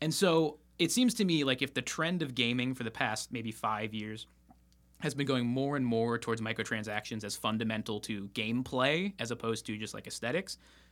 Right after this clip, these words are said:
although, you know, you could argue that those are, you know, in the same, <laughs> uh, wheelhouse.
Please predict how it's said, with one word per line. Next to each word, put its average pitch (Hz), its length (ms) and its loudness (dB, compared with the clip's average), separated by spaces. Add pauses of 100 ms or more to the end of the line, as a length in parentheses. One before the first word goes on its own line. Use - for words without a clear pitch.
(300)
although, 104 380 -2
you 117 80 -4
know, 107 60 -4
you 101 100 -6
could 95 120 -8
argue 92 220 -10
that 92 120 -16
those 92 180 -16
are, 92 120 -14 (220)
you 113 120 -6
know, 98 100 -12 (100)
in 117 100 -8
the 110 80 -8
same, 101 200 -2 (240)
<laughs> - 200 -14
uh, 101 140 -8
wheelhouse. 107 440 -2